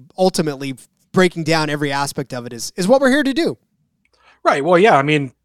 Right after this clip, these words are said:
Speaker 2: I'd love to just sit here and talk more nascar gambling and stuff. We're just waiting for more lines to come out, right? I mean, we've covered everything that's out there at this point. There's only so much we can talk about with that, but we like to just be on here, talk about nascar, B S around, right?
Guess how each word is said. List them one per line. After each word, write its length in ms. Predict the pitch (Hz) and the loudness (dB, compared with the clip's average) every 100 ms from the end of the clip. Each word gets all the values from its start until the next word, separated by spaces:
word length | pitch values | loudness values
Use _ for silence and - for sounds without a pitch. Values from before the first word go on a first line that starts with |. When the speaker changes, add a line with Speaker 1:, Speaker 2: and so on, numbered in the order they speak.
| _ _ - | _ _ -8
Speaker 2:
I'd 180 | 139 | -6
love 240 | 127 156 156 | 0 0 0
to 80 | 123 | -8
just 200 | 127 - | -6 -2
sit 120 | 139 | 2
here 180 | 139 131 | 2 2
and 80 | |
talk 280 | 117 143 147 | 2 0 2
more 160 | 143 135 | -2 0
nascar 420 | 131 135 - 131 | 0 0 -2 -4
gambling 380 | 131 175 139 127 | -2 -2 -2 -4
and 100 | 117 | -10
stuff. 320 | - 139 - | 0 0 0
We're 80 | 139 | -6
just 300 | 135 - _ _ _ _ _ _ | -6 -6 _ _ _ _ _ _
waiting 240 | 123 123 | -8 -8
for 100 | - | -6
more 180 | 131 135 | -4 0
lines 320 | 131 180 160 | 2 2 0
to 80 | - | -8
come 140 | - 123 | -10 -8
out, 160 | 113 | -6
right? 260 | 117 139 147 | -2 0 0
I 80 | 127 | -4
mean, 200 | 127 120 _ _ _ | -6 -10 _ _ _
we've 140 | 131 | -12
covered 360 | - 160 147 143 | -2 2 2 4
everything 360 | 151 151 151 143 | 2 2 0 0
that's 180 | 139 | 0
out 220 | 165 156 156 | 2 2 4
there 120 | 151 | 0
at 80 | 135 | 2
this 180 | 180 | -4
point. 360 | - 175 180 190 - _ _ | -2 -2 0 -2 -16 _ _
There's 120 | 139 | -2
only 140 | 156 | -2
so 260 | 135 - 151 | -2 0 0
much 280 | 143 160 - | 2 0 0
we 80 | 135 | -10
can 120 | 127 | -6
talk 260 | 139 127 | -4 -4
about 220 | 131 127 123 | -4 -6 -6
with 140 | 117 | -2
that, 220 | 139 180 | 0 2
but 240 | 165 170 _ _ _ _ | 2 0 _ _ _ _
we 100 | 156 | -6
like 200 | 190 196 | -4 -4
to 80 | 190 | -8
just 160 | 185 - | -12 -6
be 100 | 170 | -6
on 160 | 180 | -4
here, 140 | 196 185 | -6 -10
talk 260 | - 147 | -12 -14
about 220 | 147 160 139 | -6 -8 -6
nascar, 640 | 139 151 - 151 160 139 | -8 -8 -8 -8 -6 -6
B 160 | 139 151 | -4 -2
S 220 | 151 151 | -4 -6
around, 420 | 139 139 160 156 | -4 -4 -4 -6
right? 260 | 131 160 | -6 -6